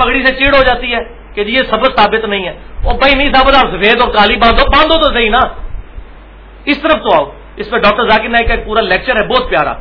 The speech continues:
"If label shows your intent, wear it۔" اگر گیٹ اپ، لیبل جو ہے آپ کے اسلام کو شو کرتا ہے تو یہ تین چیزیں آپ کو پہننی چاہیے،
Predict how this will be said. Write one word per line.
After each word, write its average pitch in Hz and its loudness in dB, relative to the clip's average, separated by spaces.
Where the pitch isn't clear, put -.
"If 330 2
label 269 2
shows 240 0
your 208 0
intent, 285 2
wear 247 2
it۔" - -6
اگر 247 2
گیٹ 226 2
اپ، - 0
لیبل 190 0
جو 156 -4
ہے 123 -6
آپ 233 4
کے 226 0
اسلام 240 2
کو 226 -2
شو 247 0
کرتا 233 0
ہے 208 2
تو 190 -4
یہ 175 -4
تین 269 2
چیزیں 185 -4
آپ 170 2
کو 208 -2
پہننی 208 0
چاہیے، 135 -10